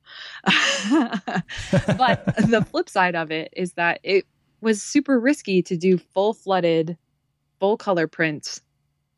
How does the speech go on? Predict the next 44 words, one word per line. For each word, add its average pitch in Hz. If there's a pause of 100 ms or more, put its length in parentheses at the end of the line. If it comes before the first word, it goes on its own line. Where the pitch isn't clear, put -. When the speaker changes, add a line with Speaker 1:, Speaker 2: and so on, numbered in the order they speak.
(140)
Speaker 1:
for -
every 214
single 180
worksheet -
page, 147
let 165
alone, 165
you 165
know, 143
the -
illustrations 160
and 139
the -
introduction, - (540)
um, 156 (520)
on 175
a 170
digital 175 (260)
printing 254
vendor. -
I 175
had 202
no 208
idea 190
what 165
the 156
cover 185 (120)
finish 190
was 180
gonna 180
be 175
like. 160
I 156
had 180
no 180
idea 160 (100)
what 160
the -
quality 156
was 135
going 143
to -
be -
like. -